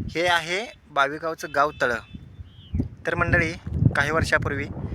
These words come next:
इथं मागच्या साईडला एक बंधारा तयार झालेला आहे. मागच्या साईडला बंधारा तयार झाल्यामुळं ही संपूर्ण शेतीवाडी आहे ना, ही संपूर्ण शेतीवाडी तळ्यामध्ये, म्हणजे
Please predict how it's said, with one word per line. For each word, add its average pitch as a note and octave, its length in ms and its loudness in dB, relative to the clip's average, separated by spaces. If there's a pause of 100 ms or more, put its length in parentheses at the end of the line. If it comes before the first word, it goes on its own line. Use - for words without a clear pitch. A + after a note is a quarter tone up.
(340)
इथं E3 380 -2 (320)
मागच्या C#3 320 -2
साईडला D#3 340 2 (180)
एक E3+ 100 0 (120)
बंधारा D3 360 2
तयार C3 160 4
झालेला A#2 260 -2
आहे. - 220 -4 (920)
मागच्या C3 240 4
साईडला E3+ 260 4
बंधारा D3+ 300 2
तयार D#3 240 2
झाल्यामुळं D3+ 360 0 (320)
ही E3+ 100 -8
संपूर्ण F3+ 520 -2
शेतीवाडी F3 460 0
आहे D#3+ 100 0
ना, - 280 6 (1000)
ही D#3+ 160 -8
संपूर्ण D3+ 380 -4
शेतीवाडी D#3 400 -4 (160)
तळ्यामध्ये, C#3+ 420 0 (140)
म्हणजे - 680 -4